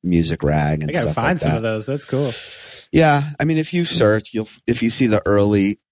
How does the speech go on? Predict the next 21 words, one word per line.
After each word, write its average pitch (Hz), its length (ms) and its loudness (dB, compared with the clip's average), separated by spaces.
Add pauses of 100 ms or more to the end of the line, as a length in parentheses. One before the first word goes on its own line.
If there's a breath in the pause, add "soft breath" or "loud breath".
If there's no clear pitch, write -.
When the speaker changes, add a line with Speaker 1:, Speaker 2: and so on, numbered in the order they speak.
(260)
Speaker 1:
flyers, 101 640 0
it's - 240 -8
usually 104 260 2
this 92 160 -2
character 92 440 -2
that 87 120 -2
has 82 180 -2
horns 80 640 0
and 80 140 -4
a - 20 -6
flat 78 340 -2
top. 78 360 -2
It's 78 120 -8
sort 135 180 2
of 110 60 -4
like, 80 260 -4
it's - 120 -4
pictures - 400 -2
of 69 80 -8
Dickie, 69 320 -4
really. 76 340 0